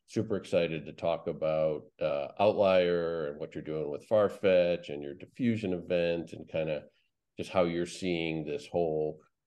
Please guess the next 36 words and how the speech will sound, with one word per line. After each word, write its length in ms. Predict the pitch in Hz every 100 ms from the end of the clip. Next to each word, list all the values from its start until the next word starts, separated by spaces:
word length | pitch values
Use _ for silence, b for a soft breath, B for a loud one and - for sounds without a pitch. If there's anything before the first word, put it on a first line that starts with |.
| -
world 420 | - 87 87 80
of 140 | 80
Web 340 | 80 78 78 -
three 320 | - 80 80
and 160 | 71 78
metaverse 920 | 78 71 80 78 73 - - - - _ _ _
grow, 420 | 87 90 117 170
even 240 | 110 92 87
though 120 | 85
we're 120 | 82
going 280 | 85 82 80
through 160 | 82 76
a 40 |
pretty 280 | 92 85 78 _ -
tricky 300 | 90 - 90
time. 520 | - 95 147 247 - B B B B -
Uh, 160 | 87 95
but 160 | 123
maybe 220 | 131 156 156
if 120 | 165
you 80 | 160
could 140 | 156
just 200 | 143 -
tell 160 | 156 147
us 140 | 143
a 40 |
little 200 | 120 127
bit 200 | 123 123
about 480 | 117 113 113 110 110
your 180 | 98 107
background 880 | 107 107 110 113 110 110 117 120 101
and 600 | 90 90 87 87 85 85 -
Outlier 640 | 101 107 101 104 104 110 107
and 140 | 95
kind 160 | 92 90
of 200 | 85